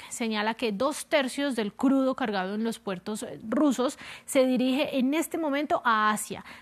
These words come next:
principalmente a China, a India y a Turquía. Estos tres países se han convertido en los mayores compradores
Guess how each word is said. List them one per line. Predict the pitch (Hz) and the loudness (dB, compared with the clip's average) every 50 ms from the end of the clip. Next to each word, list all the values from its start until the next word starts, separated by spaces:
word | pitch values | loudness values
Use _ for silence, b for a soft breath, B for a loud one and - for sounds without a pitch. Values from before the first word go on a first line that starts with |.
| B _ | B _
principalmente | - 277 277 247 277 - - 262 262 277 302 302 302 330 302 | 2 4 4 4 4 4 2 2 2 2 0 0 0 0 2
a | 254 254 240 | 2 2 2
China, | 233 - - 320 311 320 339 330 - | 2 0 0 2 2 4 4 4 4
a | - 247 240 | 4 4 4
India | 254 269 277 277 269 302 311 294 - | 4 2 2 2 4 4 4 2 2
y | - 262 | 2 0
a | 247 233 214 | 0 0 0
Turquía. | - 226 220 214 - 330 349 285 196 - B B B B B B | -2 -4 -4 -2 0 2 2 2 2 2 B B B B B B
Estos | - 277 247 - 349 294 - | -2 0 0 0 -4 -4 0
tres | - 311 302 294 | 2 2 2 4
países | - 311 294 285 277 262 294 262 | 4 4 4 4 2 0 0 0
se | - | 0
han | 269 254 | -2 -2
convertido | 254 - 294 269 277 294 294 - 302 247 240 294 | -2 -2 0 0 0 0 0 -2 0 0 0 0
en | 330 311 | 0 -2
los | 262 226 196 | -2 -4 -2
mayores | 208 202 196 190 214 214 233 226 | -2 -4 -2 -2 -2 -2 -2 -2
compradores | - 240 220 208 220 208 196 196 196 196 190 214 240 - | -2 -4 -4 -2 0 -2 0 0 -2 -2 -4 -4 -6 -8